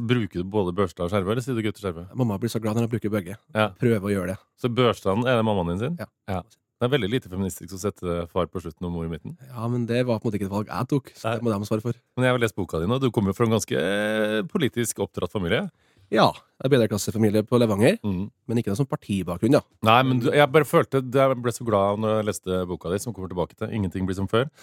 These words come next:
Speaker 1: Eh, hver gang jeg sier det, så hører jeg Ingeborg Bratland synge. Ingen-, for jeg, eh, ingenting blir noen gang som før. Eh, jeg bare følte at du hadde en sånn solid oppdragelse, der du ble, det, det, det, at du, sånn,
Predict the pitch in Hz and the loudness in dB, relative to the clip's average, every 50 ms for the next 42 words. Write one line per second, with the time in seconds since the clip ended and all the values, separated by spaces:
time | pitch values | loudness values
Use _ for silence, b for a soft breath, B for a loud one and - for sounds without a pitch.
0 | B B B B B B B B B - 117 123 123 123 123 123 127 123 123 123 | B B B B B B B B B 2 4 4 6 6 4 4 4 4 2 2
1 | 127 123 123 127 123 123 131 131 127 - _ - 95 117 110 113 113 123 120 113 | 2 2 2 2 2 2 0 0 -4 -8 _ 0 4 4 6 6 4 4 2 2
2 | 104 120 120 - 104 92 95 101 98 123 113 107 110 95 87 85 85 87 90 90 | 0 0 0 0 0 2 2 2 2 0 2 2 2 4 4 4 4 4 2 2
3 | - - _ _ _ 107 98 85 78 85 85 92 90 - - 80 78 85 82 76 | 0 -4 _ _ _ -8 -6 -6 -6 -6 -6 -6 -8 -8 -12 -14 -12 -12 -12 -12
4 | 80 80 76 _ _ _ _ _ - 104 101 90 82 78 - _ _ - - 104 | -12 -14 -18 _ _ _ _ _ -4 -2 -2 0 -2 -4 -6 _ _ -8 -4 -2
5 | 101 95 98 - _ - - 110 110 98 - 110 101 98 98 95 - 127 101 101 | -2 -2 -2 -6 _ -6 -2 -2 -2 -2 -2 -6 -6 -6 -6 -8 -10 -10 -10 -8
6 | 143 123 101 92 139 131 90 90 87 85 - 92 85 - 98 101 - B B B | -6 -6 -4 -4 -4 -4 -4 -6 -8 -10 -12 -14 -10 -10 -10 -10 -10 B B B
7 | B B B B B B B B B _ - 131 135 143 143 143 143 139 139 139 | B B B B B B B B B _ 2 4 6 6 6 6 4 4 2 2
8 | 139 139 143 139 139 139 113 - - - 139 131 139 156 139 - - 156 - - | 2 2 2 2 0 0 -2 -4 -6 -8 -6 0 0 0 2 2 0 0 0 -2
9 | 107 - 120 123 123 107 95 98 110 117 110 104 110 - - - - - - 120 | -6 -6 -6 -6 -4 -4 -4 -2 -2 -4 -4 -6 -8 -10 -6 -6 -6 -4 -4 -4
10 | 107 104 101 98 110 131 127 120 110 98 101 98 82 76 73 71 - - 110 117 | -4 -4 -6 -6 -6 -6 -6 -6 -6 -4 -2 -2 -2 -2 -6 -12 -16 -12 -8 -8
11 | 120 110 110 104 104 104 101 101 101 101 101 101 104 95 98 92 95 101 95 95 | -6 -6 -6 -4 -2 -2 -2 -2 -2 -4 -6 -8 -10 -10 -10 -10 -10 -10 -10 -10
12 | 95 95 104 101 98 95 95 76 - 98 101 - 110 98 - _ - 104 101 98 | -8 -6 -4 -4 -2 -4 -4 -6 -6 -8 -6 -6 -6 -6 -8 _ -18 -14 -10 -8
13 | 101 98 87 - - - - - - 127 110 104 98 | -8 -8 -8 -10 -16 -20 -18 -6 -4 -4 -4 -4 -6